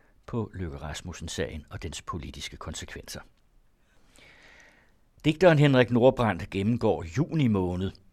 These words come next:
en af årets seksten måneder, sådan som Henrik Nordbrandt deler året op.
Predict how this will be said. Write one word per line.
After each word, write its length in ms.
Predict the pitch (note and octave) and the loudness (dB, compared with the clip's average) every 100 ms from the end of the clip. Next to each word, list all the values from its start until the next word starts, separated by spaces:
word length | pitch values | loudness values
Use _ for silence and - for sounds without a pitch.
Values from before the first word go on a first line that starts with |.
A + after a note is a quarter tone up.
| - | -10
en 200 | A2 - | -8 -6
af 60 | G2+ | -6
årets 280 | E2+ E2+ - | -8 -8 -8
seksten 460 | - F2+ - B2 | -6 -6 -4 -2
måneder, 440 | A2 A2+ B2+ B2 A2 | 0 2 2 2 0
sådan 240 | - D2+ | -6 -10
som 180 | - D2 | -10 -10
Henrik 320 | D#2 D#2 D2+ | -10 -12 -10
Nordbrandt 460 | D2+ E2+ F#2+ - - | -12 -10 -10 -10 -8
deler 200 | F2+ F2 | -6 -6
året 320 | F2+ F#2 F#2 | -6 -4 -4
op. 180 | F#2+ | -4